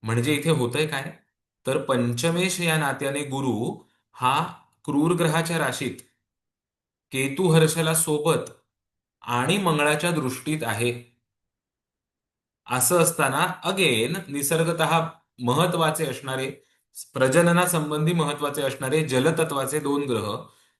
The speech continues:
म्हणजे चंद्र आणि शुक्र, कारण ते जलतत्वाचे आहेत, हे सुद्धा सिंह राशीत आहेत, जी प्रजननाच्या दृष्टीने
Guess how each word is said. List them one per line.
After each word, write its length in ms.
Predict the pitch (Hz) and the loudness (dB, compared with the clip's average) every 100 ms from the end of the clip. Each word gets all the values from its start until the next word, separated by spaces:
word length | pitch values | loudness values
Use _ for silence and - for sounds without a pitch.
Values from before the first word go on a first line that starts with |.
| - | -6
म्हणजे 300 | 117 127 147 | -4 0 0
चंद्र 520 | 147 165 147 110 110 - _ - | 2 2 2 0 -4 -12 _ -8
आणि 220 | 120 147 | -4 -2
शुक्र, 560 | 156 180 180 117 113 - - _ _ - | -2 -2 0 0 0 -6 -16 _ _ -10
कारण 280 | 117 113 131 | -2 -2 -2
ते 60 | 143 | -2
जलतत्वाचे 600 | 143 156 156 143 117 104 | 2 2 0 -2 -4 -4
आहेत, 120 | 117 - _ _ _ _ _ _ _ _ _ _ _ | -8 -16 _ _ _ _ _ _ _ _ _ _ _
हे 140 | 135 170 | 0 2
सुद्धा 680 | - 143 123 120 143 127 - - _ _ _ - | 4 2 0 0 2 2 0 -12 _ _ _ -6
सिंह 440 | - 127 123 143 | -2 0 2 2
राशीत 360 | 160 135 139 123 | 2 0 -4 -8
आहेत, 280 | 110 117 156 - _ _ _ 117 | -4 -4 -4 -8 _ _ _ -10
जी 500 | 110 135 143 - - _ _ _ _ _ _ _ | -4 0 0 -4 -12 _ _ _ _ _ _ _
प्रजननाच्या 680 | 123 127 120 190 196 196 202 | 0 2 4 2 2 2 2
दृष्टीने 380 | 185 180 196 202 | 0 -2 -2 -4